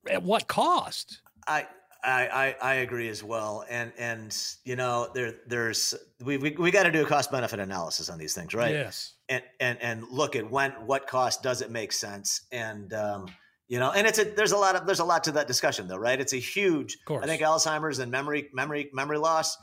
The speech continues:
Speaker 2: I
Speaker 1: Ugh.
Speaker 2: believe that's one of the biggest issues affecting seniors.
Speaker 1: Of course
Speaker 2: I know
Speaker 1: it
Speaker 2: that's
Speaker 1: is.
Speaker 2: one of,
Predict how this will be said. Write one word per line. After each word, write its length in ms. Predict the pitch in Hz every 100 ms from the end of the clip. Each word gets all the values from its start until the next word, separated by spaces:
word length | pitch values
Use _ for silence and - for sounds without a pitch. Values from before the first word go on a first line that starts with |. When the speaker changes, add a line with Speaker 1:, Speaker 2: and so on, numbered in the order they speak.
| -
Speaker 2:
I 60 | 202
Speaker 1:
Ugh. 160 | 147
Speaker 2:
believe 240 | 123 165 156
that's 160 | 139
one 100 | 143
of 80 | 139
the 80 | 123
biggest 320 | 139 131 113
issues 380 | 147 127 113 113
affecting 380 | 107 139 117 98
seniors. 520 | 175 170 113 107 -
Speaker 1:
Of 80 | -
course 200 | - 180
Speaker 2:
I 40 | 135
know 100 | 151
Speaker 1:
it 40 |
Speaker 2:
that's 140 | 143 147
Speaker 1:
is. 20 |
Speaker 2:
one 80 |
of, 80 | 147